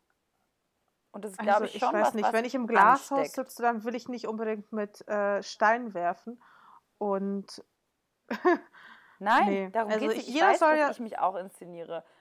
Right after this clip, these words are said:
Speaker 1: aber es ist auch, also, das ist ja, ich bin da reingewachsen und, ähm, wollte das zum, dann zu meinem Hauptberuf machen, aber da sind ja auch ganz viele, die es nicht mehr zu ihrem, ihr Hauptberuf machen wollen oder die,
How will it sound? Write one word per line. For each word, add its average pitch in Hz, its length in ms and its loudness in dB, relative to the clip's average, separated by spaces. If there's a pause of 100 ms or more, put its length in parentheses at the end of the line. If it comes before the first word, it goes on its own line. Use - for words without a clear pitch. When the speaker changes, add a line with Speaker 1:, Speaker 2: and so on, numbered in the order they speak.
(100)
Speaker 1:
aber 190 200 -2
es 190 100 -6
ist - 200 -20
auch, 170 340 -2 (260)
also, 190 260 -6 (1500)
das 214 180 -12
ist 220 100 -10
ja, 226 160 0
ich - 140 -20
bin 226 140 -10
da 220 100 -2
reingewachsen 233 920 -6
und, 214 540 -12
ähm, 190 320 -6
wollte 220 260 -2
das 208 200 -10
zum, 190 260 -16
dann 202 180 -8
zu 196 80 -20
meinem 185 300 -10
Hauptberuf 220 500 -4
machen, 208 380 -6 (140)
aber 196 180 -2 (140)
da 196 100 -4
sind 214 160 -12
ja - 100 -2
auch - 40 -12
ganz 208 160 -12
viele, 190 160 -18
die 185 100 -16
es 185 100 -16
nicht 202 120 -20
mehr 214 120 -18
zu 202 80 -16
ihrem, 190 140 -16
ihr - 160 -18
Hauptberuf - 380 -12
machen 233 280 -10
wollen 185 200 -6
oder 170 100 -12
die, 175 160 -16